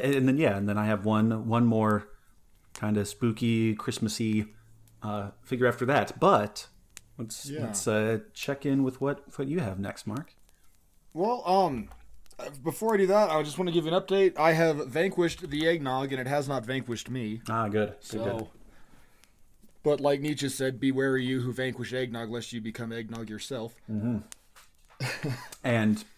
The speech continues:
Speaker 1: and with that, I was inspired. I only have, like, a sip left, so I just, I just polished that off. Set that over there. And, um, yeah, buddy, what are you thinking? Should, do you wanna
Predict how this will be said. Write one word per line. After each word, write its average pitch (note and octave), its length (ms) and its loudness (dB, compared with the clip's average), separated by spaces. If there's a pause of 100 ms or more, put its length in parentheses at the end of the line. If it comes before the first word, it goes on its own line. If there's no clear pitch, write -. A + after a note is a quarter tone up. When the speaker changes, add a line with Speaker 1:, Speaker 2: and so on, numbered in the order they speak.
(200)
Speaker 1:
and A#2 240 2
with D#3 180 2
that, D3 220 2
I A#2+ 100 0
was A2 160 -2
inspired. A#2 480 4
I D#3 140 4
only A#2+ 180 4
have, G2+ 120 0
like, F#2+ 160 -10
a - 40 -14
sip - 240 -8
left, - 380 -8
so - 160 -6
I A#2 40 0
just, A2 260 -6 (160)
I D3 80 -8
just C#3 160 -12
polished C3 260 0
that A#2+ 160 0
off. G#2+ 220 -4 (1700)
Set - 240 -10
that A2 120 0
over A2+ 160 0
there. G#2+ 260 2 (400)
And, B2+ 280 2
um, D3 440 4
yeah, F3 220 6
buddy, D3 300 6 (240)
what C#3+ 100 -2
are D3 40 2
you C3+ 60 0
thinking? G#2 380 0
Should, A#2+ 260 -4
do - 20 -8
you A#2+ 80 2
wanna A#2 380 6